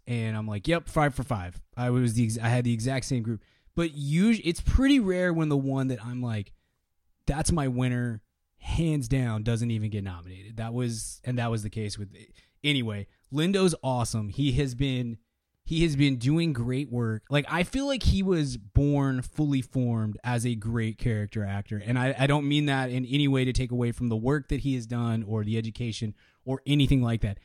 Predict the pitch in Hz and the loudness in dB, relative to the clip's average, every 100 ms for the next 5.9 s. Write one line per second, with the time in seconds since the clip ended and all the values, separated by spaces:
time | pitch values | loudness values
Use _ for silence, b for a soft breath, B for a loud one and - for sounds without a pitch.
0 | b b 165 170 202 - 160 151 131 135 | b b 0 2 2 2 2 2 2 2
1 | 120 110 - _ - 143 123 110 95 156 | 0 -2 -12 _ -4 0 0 0 2 2
2 | 170 165 160 156 b b - 131 131 131 | 4 2 0 -2 b b -2 2 2 4
3 | 139 135 156 139 123 117 123 120 117 107 | 2 4 4 4 2 2 2 4 2 0
4 | 127 113 117 117 117 104 113 123 156 180 | -2 -2 -2 -2 -2 -2 -2 2 4 4
5 | 175 - 190 175 165 139 123 117 113 | 2 4 4 4 4 0 0 0 -2